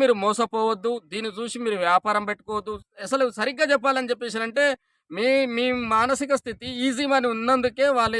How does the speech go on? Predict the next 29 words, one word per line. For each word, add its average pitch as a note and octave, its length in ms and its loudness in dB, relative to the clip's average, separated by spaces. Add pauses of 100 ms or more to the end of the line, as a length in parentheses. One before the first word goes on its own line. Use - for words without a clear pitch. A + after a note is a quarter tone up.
ఏదో A3+ 180 0
ఉన్నట్టు A3+ 380 -4
పెడుతున్నారు. F#3+ 440 -4
వాళ్ళు G3 220 4
మోసం G3 260 -4
చేసేటోళ్ళు A#3+ 400 0
కూడా A#3+ 160 -2
ఇంకా A#3 160 2
అమాయకులే, G#3 520 -2
వాళ్ళు F#3 180 0 (440)
మోసపోయేటోళ్ళు G#3+ 760 0
కూడా B3 160 4
ఇంకా A#3 140 4
అమాయకులే. G3+ 420 0
ఎందుకని A#3 320 -4
చెప్పేసి A3 280 -6
అంటే, A#3+ 140 -6 (100)
దీని B3+ 200 -4
గురించి A#3+ 300 -4
నిజం A#3 260 2
వాళ్ళకు B3+ 360 4
తెలియదు, C#4+ 340 2
వీళ్ళకు D4+ 300 6
తెలియదు. F#3+ 280 2 (1200)
దీని A3 200 0
గురించి D4+ 200 2 (100)
నిజం C#4+ 180 6 (100)
తెలియదు D4 300 4
కనుకనే D4+ 380 4